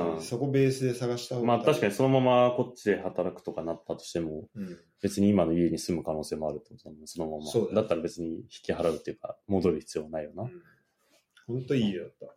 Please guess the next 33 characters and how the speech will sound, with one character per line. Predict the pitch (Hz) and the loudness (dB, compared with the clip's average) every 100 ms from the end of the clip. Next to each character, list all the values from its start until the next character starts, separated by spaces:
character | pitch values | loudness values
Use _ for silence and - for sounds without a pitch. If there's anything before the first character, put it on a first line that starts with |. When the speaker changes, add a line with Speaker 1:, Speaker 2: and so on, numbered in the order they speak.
| _ | _
Speaker 1:
い | 98 82 | -4 -2
い | |
ね、 | 73 | -4
そ | - 78 | -10 -12
れ | |
は。 | 76 - _ _ _ _ _ _ _ _ _ _ _ _ _ _ _ _ | -14 -20 _ _ _ _ _ _ _ _ _ _ _ _ _ _ _ _
Speaker 2:
そ | - 78 | -20 -16
う | |
だ | 69 | -16
ね。 | - - _ _ _ _ _ _ _ _ _ _ _ | -18 -20 _ _ _ _ _ _ _ _ _ _ _
Speaker 1:
じ | - | -20
ゃ | - | -12
あ | |
ま | 85 | -10
あ、 | 78 80 - - | -8 -10 -14 -6
ポ | 92 | -6
ジ | - | -6
シ | |
ョ | 78 | -8
ン | |
探 | 80 80 - | -4 -4 -4
し | - - | -8 -10
つ | 117 110 | -8 -4
つ、 | - 143 - - _ _ _ _ _ _ | 2 2 2 -4 _ _ _ _ _ _
Speaker 2:
う | 92 | -16
ん。 | 85 - _ - - | -16 -18 _ -20 -12
Speaker 1:
だ | 85 | -8
ね。 | 85 85 78 - _ - | -6 -6 -10 -20 _ -6
楽 | 90 85 | -4 -2
し | 85 | -6
み | 73 | -10
だ | |
ね。 | 78 | -14